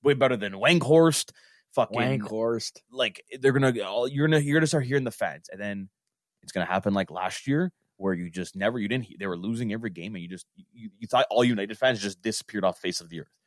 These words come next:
Speaker 1: You didn't hear one of them start talking
Speaker 2: Well, United
Speaker 1: during
Speaker 2: fans are the
Speaker 1: that
Speaker 2: most
Speaker 1: time.
Speaker 2: obnoxious, ex-, except Jay. Jay's
Speaker 1: Yeah,
Speaker 2: a, a
Speaker 1: Jay's,
Speaker 2: humble
Speaker 1: Jay,
Speaker 2: guy.
Speaker 1: Jay's one of one, man.
Speaker 2: Yeah,
Speaker 1: They don't
Speaker 2: yeah,
Speaker 1: make
Speaker 2: it's
Speaker 1: them like
Speaker 2: true.
Speaker 1: that.
Speaker 2: Jay's a class
Speaker 1: But
Speaker 2: act. Doesn't rub in that we lost
Speaker 1: United,
Speaker 2: seven one to them.
Speaker 1: United, I feel like is, is gonna be that team. I feel like they're gonna,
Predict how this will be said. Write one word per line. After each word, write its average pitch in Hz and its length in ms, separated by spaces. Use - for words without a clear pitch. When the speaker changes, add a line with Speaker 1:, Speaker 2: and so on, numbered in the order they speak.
Speaker 1:
You 123 100
didn't 131 140
hear 131 160
one 113 200
of 110 140
them 107 140
start 98 240
talking - 360
Speaker 2:
Well, 101 80
United 117 300
Speaker 1:
during 107 180
Speaker 2:
fans 101 40
are - 20
the 104 60
Speaker 1:
that 95 80
Speaker 2:
most 113 200
Speaker 1:
time. 104 100
Speaker 2:
obnoxious, 107 520
ex-, - 260
except 147 300
Jay. 110 340
Jay's 143 220
Speaker 1:
Yeah, 147 140
Speaker 2:
a, - 60
a 135 40
Speaker 1:
Jay's, 147 80
Speaker 2:
humble 135 220
Speaker 1:
Jay, 117 60
Speaker 2:
guy. 117 100
Speaker 1:
Jay's 143 160
one 123 160
of 117 140
one, 107 180
man. 117 80
Speaker 2:
Yeah, 98 300
Speaker 1:
They 123 100
don't 131 80
Speaker 2:
yeah, 131 60
Speaker 1:
make 131 80
Speaker 2:
it's 113 80
Speaker 1:
them 101 80
like 95 100
Speaker 2:
true. 80 60
Speaker 1:
that. 85 260
Speaker 2:
Jay's 110 200
a 101 40
class 110 300
Speaker 1:
But 101 100
Speaker 2:
act. - 160
Doesn't 127 220
rub 123 200
in 120 120
that 107 120
we 104 120
lost 107 180
Speaker 1:
United, 131 200
Speaker 2:
seven 107 100
one 107 160
to 92 100
them. 87 120
Speaker 1:
United, 123 440
I 117 120
feel 117 340
like 104 180
is, 92 220
is 98 160
gonna 107 220
be 101 160
that 92 200
team. 87 140
I 82 80
feel 104 160
like 87 100
they're 101 100
gonna, 95 260